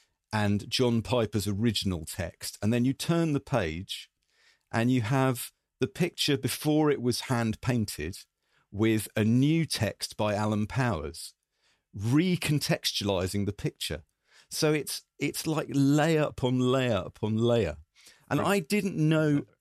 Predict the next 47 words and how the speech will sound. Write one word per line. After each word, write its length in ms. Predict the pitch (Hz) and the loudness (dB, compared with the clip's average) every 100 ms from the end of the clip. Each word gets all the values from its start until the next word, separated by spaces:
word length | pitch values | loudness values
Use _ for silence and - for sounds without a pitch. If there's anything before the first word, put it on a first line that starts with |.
| _ | _
the 280 | - 127 117 | -10 -4 0
book 200 | 143 131 | 0 0
was 120 | 117 | 0
gonna 140 | 120 | 0
be 160 | 113 165 | 2 0
that. 140 | 90 | 0
I, 260 | 80 139 127 - | 0 0 0 0
I 120 | 147 | 2
used 280 | 135 135 - | 2 2 2
to 60 | 120 | 0
live 140 | 127 | 2
in 100 | 107 | 2
Brighton. 300 | 117 104 82 | 0 0 -2
I 80 | 95 | -2
love 280 | 123 135 - | 0 -2 -2
Brighton. 340 | 92 76 85 | -4 -4 -6
I 80 | 95 | -4
love 240 | 101 143 - | 0 0 0
John 240 | 92 80 | -6 -6
Piper. 540 | - 87 82 92 85 - - _ - | -4 -6 -4 -4 -6 -6 -20 _ -10
The 80 | 101 | -4
book 220 | 170 143 | -2 -2
was 120 | 110 | -4
a 60 | 110 | -6
present. 460 | - 95 87 90 107 | -4 -4 -4 -8 -8
I 60 | |
thought, 140 | - 123 | -8 -4
"Oh, 80 | 131 | -2
what 140 | 175 | 0
a 80 | 123 | 0
nice 280 | 113 101 - | 0 -2 -6
thing." 300 | 95 85 87 _ _ - | -6 -8 -12 _ _ -6
And 160 | 143 | -2
then 160 | 151 147 | -2 -2
a 60 | 139 | -4
few 300 | - 214 185 | -4 -2 0
weeks 260 | 165 - | -2 0
later, 300 | 151 135 - | 0 0 -2
I 20 | 95 | -4
sat 260 | - - | -4 -4
down 160 | 113 110 | -4 -2
to 120 | 123 | -2
actually 300 | 107 - 110 | -2 -4 -6
read 320 | 107 127 123 | -2 0 0
it. 160 | 87 - | -4 -8
And 140 | 123 | -8
it, 100 | 135 | -8